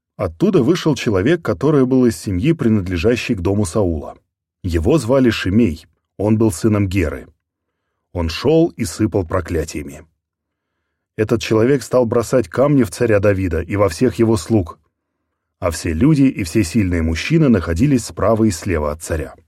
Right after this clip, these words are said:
Выкрикивая проклятия, Шимей говорил: «Убирайся! Убирайся, убийца и негодяй! И Иегова обратил на тебя всю кровь, пролитую в доме Саула, вместо которого ты царствуешь.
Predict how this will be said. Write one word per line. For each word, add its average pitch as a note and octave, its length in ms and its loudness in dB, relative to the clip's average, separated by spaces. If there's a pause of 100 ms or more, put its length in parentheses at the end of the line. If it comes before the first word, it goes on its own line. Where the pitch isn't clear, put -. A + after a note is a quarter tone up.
(1300)
Выкрикивая G#2+ 640 2
проклятия, F2 680 -2 (100)
Шимей G2+ 380 -2
говорил: F#2 500 -2 (380)
«Убирайся! C#3 800 2 (320)
Убирайся, E3+ 640 4
убийца D3+ 440 0
и D3 60 2
негодяй! C3 680 2 (400)
И A#2 80 -6
Иегова C3+ 500 2
обратил D3 400 0
на D3+ 140 0
тебя D3 260 2
всю - 260 -2
кровь, C3 420 0
пролитую C#3 480 2
в A#2+ 40 -4
доме C3+ 280 2
Саула, B2+ 500 2
вместо A2+ 360 -2
которого A#2 440 0
ты A#2 120 0
царствуешь. G2 720 -4